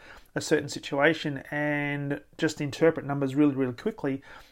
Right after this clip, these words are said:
and therefore enable your teams to focus their,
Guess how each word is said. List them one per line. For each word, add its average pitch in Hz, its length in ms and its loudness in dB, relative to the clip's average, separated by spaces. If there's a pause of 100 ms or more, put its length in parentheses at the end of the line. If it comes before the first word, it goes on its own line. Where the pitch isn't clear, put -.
(140)
and 143 200 -2
therefore 156 640 6
enable 143 400 2
your 139 200 2
teams 147 400 -4
to - 160 -4
focus 151 380 0
their, 143 320 0